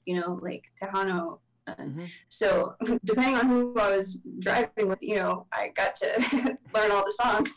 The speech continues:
Speaker 1: <laughs>
Speaker 2: Yeah.
Speaker 1: And so I would just sing in the car the whole drive over and wherever we were going.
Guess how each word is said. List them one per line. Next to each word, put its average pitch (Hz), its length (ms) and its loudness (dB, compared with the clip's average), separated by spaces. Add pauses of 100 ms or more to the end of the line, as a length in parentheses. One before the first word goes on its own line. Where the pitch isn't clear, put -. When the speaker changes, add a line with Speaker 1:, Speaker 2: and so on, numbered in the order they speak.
Speaker 1:
<laughs> 302 240 2 (400)
Speaker 2:
Yeah. 311 160 -2
Speaker 1:
And 240 200 0
so 220 100 2
I 202 120 4
would 302 80 2
just 269 180 -2 (300)
sing 247 200 4
in 247 80 6
the 240 100 0
car 214 340 2
the 208 60 -2
whole 202 260 0
drive 220 320 0
over 214 340 2
and 185 200 -2
wherever 202 320 0
we 208 80 2
were 185 100 -4
going. 190 340 -4